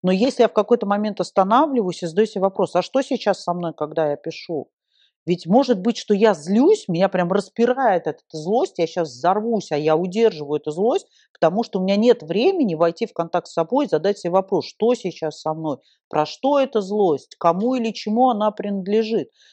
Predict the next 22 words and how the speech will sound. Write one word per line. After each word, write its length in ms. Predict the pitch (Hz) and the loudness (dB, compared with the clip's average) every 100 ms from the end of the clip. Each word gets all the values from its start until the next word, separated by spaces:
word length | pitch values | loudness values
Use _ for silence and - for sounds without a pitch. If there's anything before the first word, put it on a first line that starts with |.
| - | -2
А 80 | 165 | 2
может 260 | 226 220 | 2 2
быть, 160 | 202 202 | -2 -2
она 180 | 202 196 | -2 -2
принадлежит 640 | 196 190 185 196 208 202 | -4 -6 -4 -2 -2 -2
тому, 280 | 190 190 311 | -2 0 -2
что 180 | - 175 | -4 -4
то, 160 | - 214 | -4 -4
что 180 | - | -4
вот 180 | 175 175 | -10 -4
я 140 | 180 180 | -2 -2
пишу, 280 | 185 - 381 | -2 -2 -2
это 100 | 190 | -2
херня 600 | - 226 226 240 208 139 | -6 -2 0 0 -2 -4
и 40 | |
никому 380 | 143 151 175 190 | -6 -6 -4 -4
не 140 | 165 165 | -6 -2
нужно, 480 | 202 311 302 185 151 _ _ - | 0 0 0 -4 -6 _ _ 0
я 120 | 170 | 0
трачу 420 | 165 214 254 247 - | 2 4 4 2 -12
свои 380 | - 180 196 | -6 -2 -2
ресурсы, 680 | 185 160 - 262 381 - 165 | -2 -6 -4 -2 -2 -2 -8